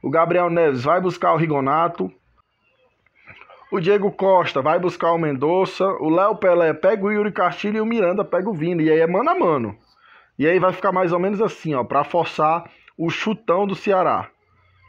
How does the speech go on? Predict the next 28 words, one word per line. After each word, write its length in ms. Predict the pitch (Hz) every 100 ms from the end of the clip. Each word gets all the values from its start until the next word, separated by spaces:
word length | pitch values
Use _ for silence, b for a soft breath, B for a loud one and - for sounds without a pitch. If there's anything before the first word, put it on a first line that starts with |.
| b -
Vai 220 | 120 175
ficar 300 | 180 233 190
esse 160 | 175 180
espaço 520 | - - 156 156 160
no 100 | 160
meio, 340 | 135 143 185
na 140 | 156 139
minha 160 | 143
opinião. 580 | 139 147 143 120 127 202 B B B
Eu 120 | 139
acredito 440 | 151 156 170 156 -
que 80 |
o 20 | 160
São 200 | 180 170
Paulo, 260 | 165 151
até 220 | 147 147
os 160 | 180 190
trinta 340 | - 160 214
primeiros 380 | - 160 165 160
minutos, 340 | 165 160 165 170
ele 140 | 160
vai 300 | 131 139 185
marcar 340 | 170 143 156
pressão, 500 | 151 139 120 - 170
vai 160 | 156 156
tirar 280 | 156 165 156
os 120 | 143
espaços. 680 | 127 - 143 156 160 160 -